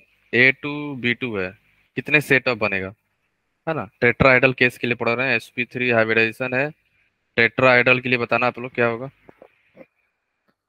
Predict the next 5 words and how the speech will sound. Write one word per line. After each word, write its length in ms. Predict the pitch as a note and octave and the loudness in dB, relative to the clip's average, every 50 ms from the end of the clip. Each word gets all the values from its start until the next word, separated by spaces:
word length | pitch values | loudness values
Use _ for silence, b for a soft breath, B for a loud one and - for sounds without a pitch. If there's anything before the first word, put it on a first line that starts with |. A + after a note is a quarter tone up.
| _ _ - | _ _ 0
Tetrahedral 840 | A#2+ A#2 C3 C#3 C3+ C#3+ B2 C3 B2+ B2+ A#2 A#2+ A#2+ B2 B2+ B2+ B2+ | 0 2 2 0 2 4 6 6 6 8 6 4 4 4 4 4 2
के 220 | - - - B2+ A#2+ | -2 -2 -2 -2 -2
case 360 | - - A#2+ A#2+ B2 - - B2 | 0 0 0 0 0 -2 -2 -2
है 200 | A#2 A#2+ A#2 A2+ | 0 0 0 -2
हमारा, 460 | A2+ A2 A2 A2+ A2+ B2 C3 C#3+ | -2 -2 -2 0 0 0 0 -2